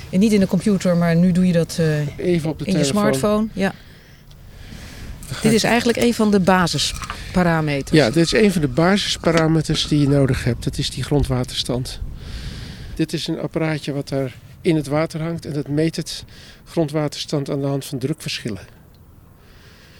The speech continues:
Speaker 2: Dus ik ga dit nu even uitlezen.
Speaker 1: Het goede, eh,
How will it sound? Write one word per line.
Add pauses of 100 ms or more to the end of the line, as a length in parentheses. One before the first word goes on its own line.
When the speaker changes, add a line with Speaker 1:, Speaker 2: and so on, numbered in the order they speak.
(260)
Speaker 2:
Dus
ik
ga
dit
nu
even
uitlezen. (1160)
Speaker 1:
Het
goede,
eh,